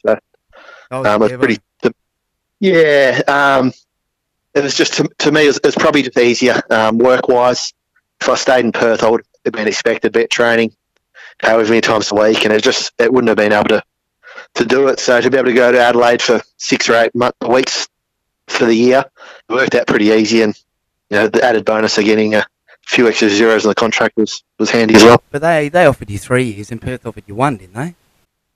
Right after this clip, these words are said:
Speaker 1: Yeah, the, <laughs> yeah. <laughs>
Speaker 2: Yeah.
Speaker 1: It was, it was, it was a big difference in contracts. Perth ended up going to two years and stuff like that, but yeah, it was just, yeah, I, I can't really complain 'cause, you know, the, the players the Scorchers had to keep.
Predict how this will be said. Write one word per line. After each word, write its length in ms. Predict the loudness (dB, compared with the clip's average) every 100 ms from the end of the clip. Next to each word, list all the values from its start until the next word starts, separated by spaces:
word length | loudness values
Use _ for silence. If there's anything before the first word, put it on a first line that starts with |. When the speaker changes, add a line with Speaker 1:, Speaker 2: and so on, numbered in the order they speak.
| -6
Speaker 1:
Yeah, 400 | 0 4 4 4
the, 440 | 2 0 -4 -10 -8
<laughs> 40 | -2
yeah. 280 | 2 2 0 -4
<laughs> 400 | -2 0 -2 -2 -6 -6 -6
Speaker 2:
Yeah. 60 | 0
Speaker 1:
It 40 |
was, 140 | 0 0
it 100 | -4
was, 120 | -4
it 60 | -6 -4
was 140 | -2
a 40 | 0
big 220 | -2 0
difference 600 | 0 0 -2 -2 -8 -10 _ _
in 160 | -6 -2
contracts. 460 | 0 2 0 0
Perth 260 | 0 0 2
ended 160 | 2
up 100 | 2 2
going 200 | 0 -2
to 80 |
two 200 | -4 0
years 340 | 2 4 2 0
and 80 | -4
stuff 200 | -4 0
like 80 | 2
that, 200 | 2 2
but 160 | -2 -4 _ _ _ _ _ _ -10
yeah, 480 | -2 0 2 4 2
it 40 |
was 160 | 0 -2
just, 200 | -4 -4 _ _ _ _ _ _ -12
yeah, 140 | -8 -4 0
I, 160 | 2 2
I 120 | 0
can't 420 | 0 2 0 -2 -20 _ _ _ _ -2
really 260 | 2 4 2
complain 460 | 0 0 2 2
'cause, 340 | 0 -2 -4 -4
you 60 | 0
know, 100 | 0
the, 120 | -2 _ _ _ _ _
the 80 | -4
players 360 | 0 2 2 0
the 60 |
Scorchers 360 | -2 0 0 0
had 160 | 0 0
to 60 |
keep. 340 | -2 0 0